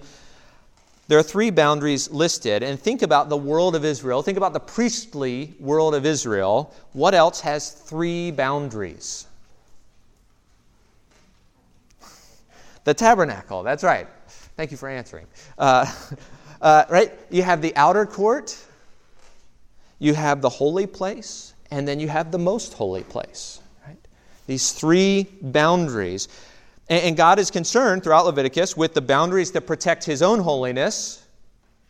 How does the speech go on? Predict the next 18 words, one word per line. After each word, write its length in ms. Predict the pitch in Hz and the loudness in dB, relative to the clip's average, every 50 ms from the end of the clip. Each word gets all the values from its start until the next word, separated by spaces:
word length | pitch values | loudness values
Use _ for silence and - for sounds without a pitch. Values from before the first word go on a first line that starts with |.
| _ _ - | _ _ -20
Right? 140 | 76 80 - _ _ _ | -20 -20 -20 _ _ _
God 280 | 135 123 123 135 139 - | -6 -4 -2 -2 -4 -4
symbolically 840 | - - 135 123 120 127 131 131 127 120 - 120 120 127 139 147 - - - - - - | -6 -8 -4 0 2 2 2 2 0 -2 -4 -4 -4 -4 -4 -8 -12 -18 -20 -20 -20 -10
dwelt 400 | - 131 123 123 135 131 - - - | -4 0 0 0 0 -2 -4 -10 -12
in 120 | 135 120 120 | -12 -10 -10
the 60 | 117 | -8
most 240 | 117 117 120 120 - | -8 -10 -10 -10 -6
holy 240 | 123 120 120 120 | -4 -2 -2 -2
place. 500 | 120 - 127 120 139 180 - - - - _ _ _ - - - - - _ - | -2 -2 -2 -2 -2 -4 -6 -12 -16 -16 _ _ _ -20 -20 -20 -20 -18 _ 2
God 200 | 139 143 156 156 | 4 4 4 4
is 100 | 135 151 | 4 4
also 320 | 151 170 175 - 170 147 | 4 4 4 2 0 -2
concerned 420 | - 156 143 - - 143 135 135 | -2 -4 -8 -6 -4 -4 -4 -4
with 100 | 131 131 | -4 -4
the 80 | - 131 | -4 -2
boundaries 520 | 120 123 127 147 160 165 160 147 131 - | 0 2 2 2 2 2 0 -2 -2 -2
that 160 | - 143 - - | -4 -4 -4 -4
protect 500 | 139 127 - 185 175 165 - - - | -4 -2 2 2 4 4 2 0 -6